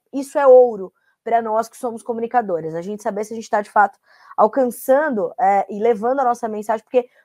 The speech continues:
comunicação, como nos ensinou o mestre e mentor João Batista Olive, a comunicação é aquilo que o outro entende, não o que nós falamos, não é? Então a gente precisa ter o mínimo de ruído possível nas informações que a gente vai trazer aqui, porque a gente tem responsabilidade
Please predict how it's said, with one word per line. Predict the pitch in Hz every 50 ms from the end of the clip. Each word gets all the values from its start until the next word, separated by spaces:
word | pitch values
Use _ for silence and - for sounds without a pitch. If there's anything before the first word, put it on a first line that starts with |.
| _
comunicação, | - - 277 277 294 294 277 262 240 233 - - 277 294 285
como | 285 254 247 240
nos | 240 233 226
ensinou | 240 220 - 240 220 220 208 202
o |
mestre | 202 208 196 202 196 - 202
e | 196
mentor | 196 196 190 - 190 185
João | 185 196 190 190
Batista | 185 185 180 - 180 - -
Olive, | 196 233 294 311 254 208 202 _ _ _ _ _ - -
a | - - -
comunicação | - 285 269 285 285 277 262 262 - 302
é | 294
aquilo | 285 - 302 302
que | 285 - 311
o |
outro | 277 262 277 294 277 311
entende, | 320 339 320 - 269 254 247 233 214 214
não | 202 208 214
o | 226
que | - 262
nós | 233 220 226 -
falamos, | - 269 302 311 247 208 185 185 180 - - _ _
não | - 156 165
é? | 180 214 _ _ _ _ _
Então | - 208
a | 214
gente | 220 247 220 -
precisa | - 208 202 - 254 233
ter | - 285 277 277
o | - 277
mínimo | 269 262 285 320 359 349 330 302
de | 247 285
ruído | 240 247 277 277 240 262
possível | - 311 - - - - 302 349 370 285 247 226
nas | 214 208 208
informações | 208 - - 196 196 190 190 - - 190 185 185 _ _ _ _ _ _ -
que | 220
a | 220
gente | 214 240 214 -
vai | 226 214 214
trazer | 214 214 214 208 214 226
aqui, | 233 226 - - 247
porque | 247 320 311 269
a | 311 302
gente | 294 294 -
tem | - 285 285
responsabilidade | 294 285 - - 302 294 - 294 285 320 311 247 233 214 214 214